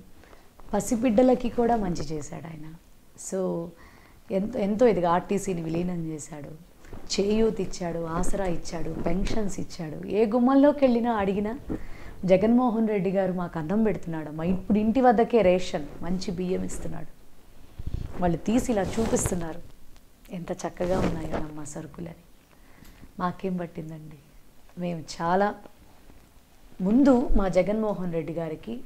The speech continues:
భగవంతుని భయభక్తులు ఉన్నాయి. ఆ భయభక్తులు ఉన్న వ్యక్తి ఎప్పుడైనా సరే పద్ధతిగా నడుస్తారు. So, అటువంటి పార్టీలో అటువంటి నాయకుడితో నడుస్తున్నటువంటి వ్యక్తులం మేము.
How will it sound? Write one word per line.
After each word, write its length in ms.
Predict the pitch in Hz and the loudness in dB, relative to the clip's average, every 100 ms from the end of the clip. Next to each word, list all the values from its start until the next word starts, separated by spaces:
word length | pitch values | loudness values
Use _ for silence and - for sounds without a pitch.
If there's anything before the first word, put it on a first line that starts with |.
| - - 147 | -14 -14 -6
భగవంతుని 500 | 165 190 208 208 196 | -2 0 0 0 -2
భయభక్తులు 600 | 175 160 165 165 - 156 | -4 -2 -2 -2 -2 -6
ఉన్నాయి. 240 | 160 160 - - - - - - - - - - - - | -6 -10 -12 -16 -20 -20 -20 -20 -20 -20 -20 -20 -10 -4
ఆ 80 | 180 | -2
భయభక్తులు 580 | 160 180 202 202 214 | 0 2 2 0 -2
ఉన్న 140 | 185 180 | -2 -2
వ్యక్తి 340 | 165 160 - | -4 -6 -6
ఎప్పుడైనా 600 | 170 - - 214 202 196 | -6 -4 2 2 2 -2
సరే 300 | 185 180 196 | -6 -6 -6
పద్ధతిగా 560 | 220 - 160 208 226 202 | -2 0 2 2 4 4
నడుస్తారు. 600 | 160 139 - 175 - - - - - - - - - - - | 2 -4 -6 -6 -6 -16 -20 -20 -20 -20 -20 -20 -20 -6 2
So, 100 | 196 | 2
అటువంటి 420 | 180 190 190 180 | 2 0 -2 -2
పార్టీలో 720 | 185 180 185 208 202 240 311 | 2 2 2 0 0 -2 -4
అటువంటి 440 | 175 - 180 170 175 | -8 -4 -4 -2 0
నాయకుడితో 640 | 175 185 220 240 214 226 | 2 2 2 2 4 4
నడుస్తున్నటువంటి 800 | 208 185 - - 175 - 160 151 | 4 6 6 6 6 6 6 4
వ్యక్తులం 400 | 156 147 - 170 | 4 4 4 4
మేము. 380 | 143 143 - | 4 2 -8